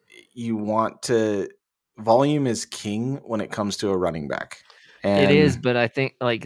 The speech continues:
Speaker 2: the last four weeks with Pacheco, he's had sixteen, fifteen, twenty-two, and fourteen carries.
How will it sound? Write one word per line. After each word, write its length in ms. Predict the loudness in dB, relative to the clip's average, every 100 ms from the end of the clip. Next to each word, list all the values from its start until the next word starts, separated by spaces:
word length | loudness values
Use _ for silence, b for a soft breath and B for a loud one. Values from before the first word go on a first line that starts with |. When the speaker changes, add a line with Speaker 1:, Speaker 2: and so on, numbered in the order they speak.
| -4
Speaker 2:
the 120 | -2
last 380 | 0 0 -2 -6
four 340 | -2 2 2
weeks 360 | 2 0 -2 -6
with 180 | -8 -6
Pacheco, 680 | -8 -4 -4 0 0 2
he's 200 | 0 0
had 240 | 0 -2 -4
sixteen, 720 | -6 -6 -6 -6 -2 0 -2
fifteen, 720 | 0 0 0 -2 0 0 0
twenty-two, 720 | -4 -2 0 0 -2 -2 0
and 140 | 0
fourteen 600 | -2 -2 -4 -4 -8 -8
carries. 640 | -6 -4 -4 -6 -8 -12